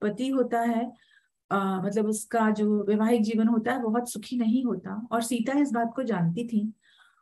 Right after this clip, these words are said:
आ, तो सीता जो है, वो उसे ये वरदान देती हैं कि जब तुम, आ, आगे, आ,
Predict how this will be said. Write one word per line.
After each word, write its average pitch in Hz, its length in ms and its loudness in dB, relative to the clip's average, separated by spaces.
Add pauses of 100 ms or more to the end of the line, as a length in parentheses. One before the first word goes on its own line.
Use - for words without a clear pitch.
(180)
आ, 190 220 -2 (400)
तो 254 300 4
सीता 254 460 0
जो 302 160 2
है, 294 240 0
वो 269 100 -4
उसे 240 320 -2
ये 247 140 2
वरदान 190 420 -2
देती 190 380 -4
हैं 220 260 -4 (260)
कि 254 140 -2
जब 233 380 2
तुम, 359 300 -2 (240)
आ, 202 280 2 (760)
आगे, 208 500 2
आ, 180 140 -6